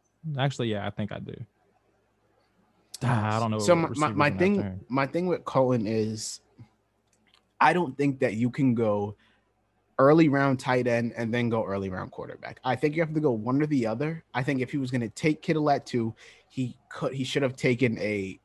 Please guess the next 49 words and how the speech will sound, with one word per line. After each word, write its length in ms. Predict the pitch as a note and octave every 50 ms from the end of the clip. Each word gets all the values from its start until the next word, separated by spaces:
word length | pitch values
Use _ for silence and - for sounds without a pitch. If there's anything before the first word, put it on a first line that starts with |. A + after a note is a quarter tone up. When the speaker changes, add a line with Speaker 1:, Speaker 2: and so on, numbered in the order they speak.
| _
Speaker 2:
running 260 | - A#2+ B2 B2+ B2+ A#2+
back 200 | A#2+ A#2 B2 -
or 100 | A2+ G#2+
a 40 | G#2
wide 180 | G#2+ A2 A2
receiver 400 | A2+ G#2+ - A#2+ A#2+ G#2+ A2+ G#2+
at 180 | F2 G2 G#2 -
the 80 | - G2+
four 280 | - - A#2 A#2 A2+ -
eight 280 | G2 G2+ G2+ G2 -
and 160 | A2 A2 G#2+
then 100 | G#2+ G#2
just 240 | G2+ G#2+ G2+ - -
taken 260 | - C#3 B2+ B2 A2+
a 60 | G2+ F#2+
late 220 | G2 G#2 F#2+ -
quarterback. 460 | - G#2 F#2+ F2+ F#2 - F2 - - - -
Speaker 1:
Anybody 420 | D#3+ E3+ F3+ D#3 D#3+ D#3+ D#3 D#3
who 100 | D#3 D3+
passed 320 | C3+ - C#3+ C3+ C3 - -
on 120 | B2+ A#2+
Calvin 320 | - C3 B2 B2 A#2 A2+
Ridley 280 | A2 A2 G#2+ G#2 G#2+ G#2+
passed, 460 | G2+ A2 G#2 G#2+ G#2+ G#2 - - -
uh, 540 | - G2+ G#2+ G#2 G#2 G2+ G2+ G2 G2 F#2+ F#2
me. 380 | G2 A2 B2 B2+ C3 C3 B2+ - _ _ -
I 100 | A2 G#2+
can't, 280 | - - A2+ G2+ F2+ - -
I 100 | G2+ G#2
can't 260 | - A2+ G#2 F#2 - - G#2
support 380 | G2 - F#2+ - - F#2+ E2+ F2
you. 120 | - G2+ - - _ _ _ - _ _ _ _ _ _ _
Speaker 2:
And, 280 | - B2+ B2 A#2 A2+ G#2+ - - _
or 180 | - C#3 C#3+ D3
if 100 | C3+ C#3+
he 80 | F3
was 80 | E3 D#3
gonna 180 | D#3 D3 C#3 C3
take 220 | - E3+ C#3 C3+
Lamar 360 | C3 A#2+ A2+ A#2+ B2+ C#3 C#3+
at 220 | B2 G2+ F2 - _
four, 300 | D3 D#3 E3+ F#3 G3 F#3+
he 180 | F3 - C#3
should 240 | B2+ - - C#3+ B2+
have 140 | B2+ A2+ -
taken 560 | - - B2 A2+ - B2+ A#2+ A#2 A2 G2+ - - _
Calvin 480 | - - - A#2 A#2 A2+ A2 A2+ G#2+ G#2+
Ridley 440 | A2 G#2 F#2+ - - F2 - - -
at, 260 | - F2+ F#2 F2+ D2+